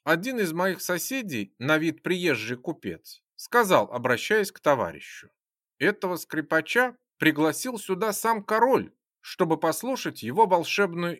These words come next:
игру. И вот он играет на площади для всех. И как играет! Боже мой! Услышали я еще хоть раз подобное? Герберг, конечно же, меня не признал. Да и откуда ему?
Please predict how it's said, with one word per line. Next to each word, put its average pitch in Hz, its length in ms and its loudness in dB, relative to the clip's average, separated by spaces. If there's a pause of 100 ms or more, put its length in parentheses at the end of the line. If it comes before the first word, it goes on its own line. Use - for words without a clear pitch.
игру. 104 400 -8 (600)
И 170 120 2
вот 277 380 0
он 233 320 0
играет 185 480 0
на 175 140 -2
площади 220 580 -4
для 180 280 6
всех. - 540 -10 (220)
И 156 100 2
как 254 340 2
играет! 214 580 4 (560)
Боже 208 560 0
мой! 104 480 -2 (280)
Услышали 220 680 -2
я 220 180 0
еще 220 240 -2
хоть 240 220 0
раз - 300 4
подобное? 92 760 0 (600)
Герберг, 233 720 2
конечно 190 500 0
же, 151 140 0
меня 156 260 -2
не 156 140 -2
признал. 123 600 -6 (200)
Да 107 180 0
и 180 60 6
откуда 170 560 0
ему? 95 400 -4